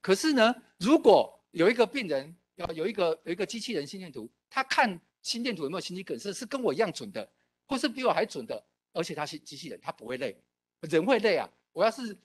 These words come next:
真的看了一百万个病人，不，不，一百个病人以后再看一张心图，也许我有时候，啊，这个仙人打鼓有时候错嘛，对不对？哈，这个人总是会有一些犯错的时候，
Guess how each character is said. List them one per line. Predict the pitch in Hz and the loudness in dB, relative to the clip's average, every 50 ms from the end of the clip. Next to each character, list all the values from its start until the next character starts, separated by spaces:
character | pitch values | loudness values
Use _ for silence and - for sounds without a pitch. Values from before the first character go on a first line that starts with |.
| _ _ | _ _
真 | - 254 247 | -4 -2 0
的 | 240 226 | 0 -2
看 | - - 240 240 | 0 0 0 0
了 | 214 196 | 2 0
一 | 247 | -2
百 | 220 - 160 | 0 0 2
万 | 202 233 214 | 2 2 0
个 | 180 175 | -2 -6
病 | 240 220 180 | -8 -6 -6
人， | 143 127 143 | -6 -4 -2
不， | 165 156 | -2 -2
不， | - 170 156 - - _ _ _ _ _ _ _ | 0 0 0 -2 -2 _ _ _ _ _ _ _
一 | - 262 254 | -10 -8 -2
百 | 262 202 156 | 0 0 0
个 | 143 175 | 0 -2
病 | 180 254 214 | -6 -6 -8
人 | 156 127 120 | -8 -6 -6
以 | 156 | -6
后 | 202 | -4
再 | - 240 220 | -4 -4 -4
看 | - 240 220 | -2 -4 -4
一 | 190 | -4
张 | 190 196 | -4 -6
心 | 180 - 190 170 | -6 -6 -8 -8
图， | 143 123 | -8 -4
也 | 139 185 | -4 -4
许 | 196 - 147 | -4 -4 -8
我 | 120 104 104 110 | -10 -10 -10 -8
有 | 110 110 | -8 -8
时 | - - | -4 -2
候， | 175 185 151 - _ _ _ _ _ _ _ | -2 -2 -2 -4 _ _ _ _ _ _ _
啊， | 151 147 139 | -8 -8 -6
这 | 123 165 | -6 -2
个 | 156 147 139 135 139 - _ _ _ _ _ _ _ | -2 0 0 0 -2 -6 _ _ _ _ _ _ _
仙 | - - 190 196 | -6 -6 -4 -4
人 | 190 151 143 | -4 -6 -6
打 | - 139 139 160 | -4 -6 -6 -6
鼓 | - 151 127 | -8 -10 -10
有 | 123 104 | -12 -10
时 | - - | -8 -8
候 | 120 139 | -10 -10
错 | - - - 151 120 | -8 -10 -8 -8 -8
嘛， | 101 98 104 | -8 -10 -12
对 | - - | -12 -8
不 | |
对？ | 135 127 110 98 | -8 -8 -10 -10
哈， | 107 113 107 101 107 _ | -12 -14 -16 -16 -18 _
这 | _ 143 | _ -16
个 | 139 143 127 123 | -10 -8 -8 -8
人 | 117 113 110 127 | -8 -10 -12 -10
总 | 123 - 110 | -10 -10 -10
是 | 113 - 180 | -8 -10 -8
会 | 151 196 | -6 -4
有 | 165 117 | -4 -4
一 | 123 | -4
些 | 117 156 147 | -4 -6 -4
犯 | - 170 143 | -4 -4 -6
错 | 123 - 147 | -6 -8 -8
的 | 123 | -6
时 | - | -6
候， | 139 139 | -8 -8